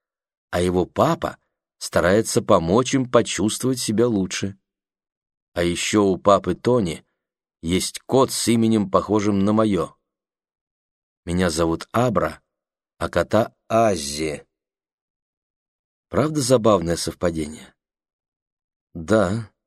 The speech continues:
необычное, но забавное. Основываясь на сходстве имён, Дэвид и Джон, вероятно, пришли бы к выводу, что история с котом —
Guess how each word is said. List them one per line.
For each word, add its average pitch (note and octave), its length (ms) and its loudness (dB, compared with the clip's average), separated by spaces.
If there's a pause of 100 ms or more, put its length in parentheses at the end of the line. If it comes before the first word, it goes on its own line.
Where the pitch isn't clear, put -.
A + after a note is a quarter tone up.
(120)
необычное, F2+ 840 -2
но D#2 340 -4
забавное. G#2 720 0 (1400)
Основываясь F#2+ 760 0
на F2 120 -2
сходстве F2 540 -4
имён, F#2+ 380 -2 (560)
Дэвид A2 520 0
и G#2 40 4
Джон, G#2 380 2
вероятно, G2+ 580 2
пришли G2+ 440 -2
бы F#2+ 160 -2
к - 60 -12
выводу, G#2+ 520 0 (300)
что - 260 -2
история G2+ 440 0
с - 120 -6
котом — - 540 0